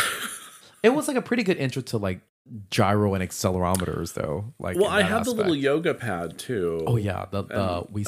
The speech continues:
Speaker 2: again,
Speaker 1: Sports
Speaker 2: I've always been a
Speaker 1: pad.
Speaker 2: fat woman, so the yoga pad was pretty much
Speaker 1: You're like,
Speaker 2: fucking useless.
Speaker 1: "Well," you're like, "It didn't work
Speaker 2: It was
Speaker 1: so
Speaker 2: like,
Speaker 1: well."
Speaker 2: "Your downward dog sucks." And I'm like, "Yeah, well, my life is in
Speaker 1: Well
Speaker 2: a downward spiral, so let's not."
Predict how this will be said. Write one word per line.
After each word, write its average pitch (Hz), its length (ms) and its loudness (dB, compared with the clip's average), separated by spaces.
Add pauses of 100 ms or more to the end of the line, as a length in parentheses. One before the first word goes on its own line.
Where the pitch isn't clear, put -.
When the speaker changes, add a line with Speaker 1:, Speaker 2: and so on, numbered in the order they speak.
Speaker 2:
again, 131 300 2
Speaker 1:
Sports 120 180 0
Speaker 2:
I've 139 160 2
always 180 200 4
been 143 100 2
a 123 60 4
Speaker 1:
pad. 117 100 -4
Speaker 2:
fat 139 240 4
woman, 92 420 -2
so 104 220 -2
the 107 140 -2
yoga 113 320 2
pad 104 260 0
was 87 160 -2
pretty 92 200 -2
much 85 140 -4
Speaker 1:
You're 135 140 0
like, 123 140 4
Speaker 2:
fucking 80 160 -4
useless. 120 420 -2
Speaker 1:
"Well," - 140 -6
you're 107 80 -4
like, 80 120 -4
"It - 60 -10
didn't 78 180 -8
work - 180 -10
Speaker 2:
It 151 60 2
was 147 100 4
Speaker 1:
so 160 60 6
Speaker 2:
like, 151 60 4
Speaker 1:
well." - 60 2
Speaker 2:
"Your 170 100 6
downward 165 580 4
dog 123 360 6
sucks." - 520 0
And 110 100 -2
I'm 104 80 0
like, 113 200 -2
"Yeah, 123 300 0
well, 113 220 4
my 123 140 4
life 123 340 4
is 107 120 2
in 165 60 6
Speaker 1:
Well 160 100 6
Speaker 2:
a - 20 2
downward 104 460 2
spiral, 85 540 -2
so 110 160 -2
let's 104 280 -2
not." 69 140 -10